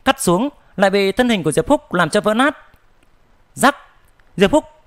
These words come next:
đã bóp cổ nàng, dùng sức vặn một cái, liền hái đầu của người xuống. "Trên tay ta có gần trăm mạng người, hơn một ngàn kẻ muốn giết ta, ngươi lại dám đánh lén ta sao?"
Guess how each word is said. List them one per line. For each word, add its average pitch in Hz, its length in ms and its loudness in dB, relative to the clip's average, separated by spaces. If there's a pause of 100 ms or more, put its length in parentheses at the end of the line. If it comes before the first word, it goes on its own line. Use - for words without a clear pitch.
đã 190 160 0
bóp 285 200 0
cổ 165 120 0
nàng, 147 260 -2 (220)
dùng 180 180 0
sức - 180 -2 (120)
vặn 190 140 0
một 165 140 -4
cái, 185 280 0 (300)
liền 185 160 2
hái 190 180 0
đầu 214 160 4
của 165 120 -6
người 160 140 -2
xuống. 202 300 0 (1900)
"Trên 165 220 2
tay 165 160 0
ta 165 200 2
có 208 100 -2
gần 151 200 -2
trăm 196 200 0
mạng 147 220 0
người, 165 260 -2 (360)
hơn 254 200 2
một 202 140 -2
ngàn 170 240 0
kẻ 180 300 0 (140)
muốn 202 180 0
giết - 200 -4
ta, 196 300 2 (440)
ngươi 175 180 2
lại 175 100 -2
dám 165 220 0
đánh 220 140 2
lén 233 180 0
ta 240 100 2
sao?" 208 440 0